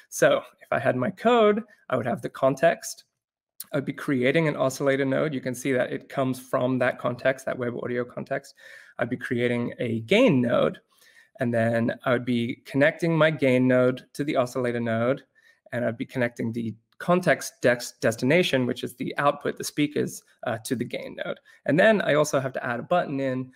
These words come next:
um, because back in the day, we allowed auto, playing audio, and the world ruined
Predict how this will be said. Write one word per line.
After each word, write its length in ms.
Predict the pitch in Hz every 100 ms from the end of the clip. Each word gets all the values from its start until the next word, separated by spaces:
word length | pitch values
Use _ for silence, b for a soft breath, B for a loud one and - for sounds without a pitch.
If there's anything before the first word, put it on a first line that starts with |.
| b b
um, 380 | - 135 139 131 B B
because 340 | - - 120
back 240 | - 135 135
in 80 | 127
the 80 |
day, 300 | 127 131 131
we 220 | 120 120 123
allowed 500 | 123 123 123 123 123 -
auto, 560 | 143 131 131 131 127 135
playing 500 | - 135 127 120 135
audio, 460 | 170 160 151 147
and 460 | - 123 120 113 127 _ _ 123
the 100 | 123
world 400 | 127 120 123 -
ruined 500 | 139 151 151 156